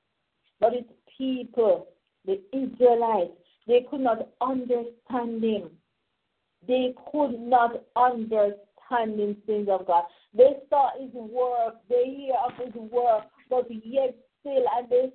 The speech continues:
see his perfect light, but they could not understand. But Jesus is the way. Jesus is the way. Jesus is the truth.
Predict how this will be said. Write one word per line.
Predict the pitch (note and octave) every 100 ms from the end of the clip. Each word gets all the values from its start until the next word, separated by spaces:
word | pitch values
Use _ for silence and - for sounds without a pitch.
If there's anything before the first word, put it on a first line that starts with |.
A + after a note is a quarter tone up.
| _
see | D4 C#4 C4+
his | A#3+ B3+ _ _
perfect | C#4+ C4 B3+ B3+ B3 A#3+
light, | A#3+ B3 B3+ A#3+ A3+ F#3 - _ -
but | A3
they | A3 G#3 -
could | A3+
not | G#3+ G#3 G#3 - -
understand. | G#3 G3 F3+ F3+ F3+ _ _ F#3+ F3 E3+ D#3+ E3 _ _ _ _ _ _ _ _ _ _ _ _ _
But | G#3 G#3
Jesus | A3 B3 A3+ A3+ A3+
is | A3
the | A3
way. | G3+ A3 G#3 - - _ _ _ _ _ _ _ _ _ _ _ -
Jesus | B3+ C4 C4 B3+ A3+ A3+ -
is | B3 G#3 -
the | G3
way. | F#3 F3 A3+ G#3+ F#3 E3 - _ _ _ _ -
Jesus | C4+ C4 C4 A#3+ A3+ A3+
is | A#3 G#3+ -
the | F3+ - - -
truth. | C4 A3+ E3 - -